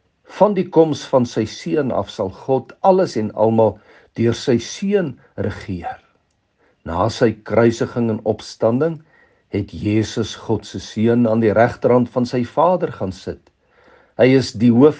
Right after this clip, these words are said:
van die heelal. Hy is die hoof van sy kerk. Sy Vader regeer alles en almal deur sy seun. In die laaste plek, aan die einde van die tyd,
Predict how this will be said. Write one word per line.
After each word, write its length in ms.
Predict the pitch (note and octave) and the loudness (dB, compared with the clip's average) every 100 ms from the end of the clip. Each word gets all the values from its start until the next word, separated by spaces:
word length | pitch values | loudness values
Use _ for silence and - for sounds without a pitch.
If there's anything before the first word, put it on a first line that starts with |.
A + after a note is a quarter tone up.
| - | -4
van 200 | D3 C#3+ C#3 | -2 0 0
die 100 | A2+ | 0
heelal. 540 | B2+ F#3 - G#2 F2 - _ _ _ - | 0 0 -4 -8 -10 -14 _ _ _ -4
Hy 100 | A2 | -2
is 100 | A2+ | -2
die 140 | A2+ G#2+ | -2 4
hoof 220 | C#3 D3 - | 4 4 -2
van 160 | C#3+ C3+ | -2 -2
sy 220 | - B2+ - - | -4 -6 -6 -6
kerk. 360 | E3+ A#2 - _ _ _ _ _ _ | -4 -6 -14 _ _ _ _ _ _
Sy 220 | - C3 A#2 | -4 -2 -2
Vader 600 | - F3 F#3+ F3+ A#2 F#2 G2 | 0 4 4 4 0 -4 -6
regeer 540 | - - G3 F3+ - _ F3+ | -8 -6 -2 -2 -4 _ 0
alles 300 | G#3 B2 - | 0 -2 -6
en 160 | B2 G#2+ | -6 -4
almal 420 | G#2+ G#2+ G#2+ G2 G2 _ _ _ - | 0 2 2 2 -4 _ _ _ -10
deur 280 | G2+ G2 F#2+ | -6 -6 -6
sy 240 | - F2+ | -6 -8
seun. 480 | - - F2 E2 - _ _ _ _ _ _ _ _ _ _ _ _ - | -8 -14 -14 -12 -16 _ _ _ _ _ _ _ _ _ _ _ _ -12
In 100 | E2 | -10
die 120 | E2+ | -6
laaste 480 | E2 G#2+ G#2+ - - | -2 -2 -4 -6 -6
plek, 340 | - D#3 F3+ _ _ _ _ _ _ _ _ _ _ - | -2 -2 -2 _ _ _ _ _ _ _ _ _ _ -2
aan 160 | A#2+ C#3+ | 0 2
die 160 | G#3+ - | 0 0
einde 340 | C3 B2+ B2 A2+ - | 2 4 4 4 2
van 160 | A2 G2 | -2 -2
die 140 | G2 | -8
tyd, 240 | - E2+ | -8 -10